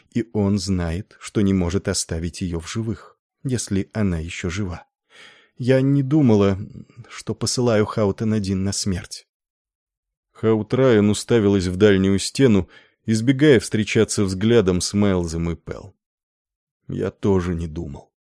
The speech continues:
Майлз сглотнул подкатившую тошноту. «Он мог бы похоронить ее в неразберихе своего переворота, едва тот начнется, но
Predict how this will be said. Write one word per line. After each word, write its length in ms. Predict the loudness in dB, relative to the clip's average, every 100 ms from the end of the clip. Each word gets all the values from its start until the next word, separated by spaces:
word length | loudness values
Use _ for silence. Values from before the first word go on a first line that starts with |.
| _ _ _ _
Майлз 380 | -2 2 2 0
сглотнул 540 | 0 2 2 2 -2
подкатившую 840 | -2 -8 -6 -8 -6 -10 -6 -8 -6
тошноту. 580 | -8 -8 -10 -12 -18 -18 _ _ _ _ _ _ _ _ _ _ _ _
«Он 260 | 0 2 2
мог 200 | 0 -2
бы 100 | -2
похоронить 640 | -2 -2 0 2 0 0
ее 160 | 2 2
в 80 | 4
неразберихе 560 | 2 0 0 0 -2
своего 380 | -2 0 2 0
переворота, 640 | 0 0 2 2 2 -2 -4 -14 -20 _
едва 320 | -2 2 2
тот 220 | 0 -2
начнется, 640 | -2 0 0 0 -2 -8 -12 -20 -20 _ -6
но 220 | 0